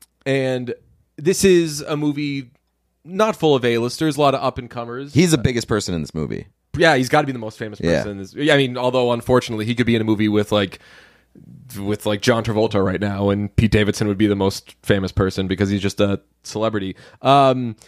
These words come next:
Speaker 1: Maria Bakalova is famously, uh,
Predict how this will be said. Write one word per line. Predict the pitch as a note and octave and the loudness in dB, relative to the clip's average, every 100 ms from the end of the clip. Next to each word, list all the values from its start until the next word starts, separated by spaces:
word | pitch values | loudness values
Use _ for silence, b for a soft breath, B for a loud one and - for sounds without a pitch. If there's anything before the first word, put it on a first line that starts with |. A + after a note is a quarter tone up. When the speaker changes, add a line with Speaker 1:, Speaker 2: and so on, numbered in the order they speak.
| b b _ _ _ _ _ _ - | b b _ _ _ _ _ _ -8
Speaker 1:
Maria | D3+ C#3+ D#3 G3+ G#3 F#3 E3+ D3 | 0 2 4 4 4 6 6 4
Bakalova | D#3+ D#3+ C3+ D#3 F#3 G#2 G2+ - _ _ _ - | 0 -2 -6 -4 -4 -8 -12 -20 _ _ _ -10
is | G2+ | -6
famously, | - G#2+ G2+ - G2+ F#2+ F#2+ F#2+ | -2 0 -2 -2 -2 0 -2 -2
uh, | F2+ E2+ E2+ E2+ | -2 -4 -8 -10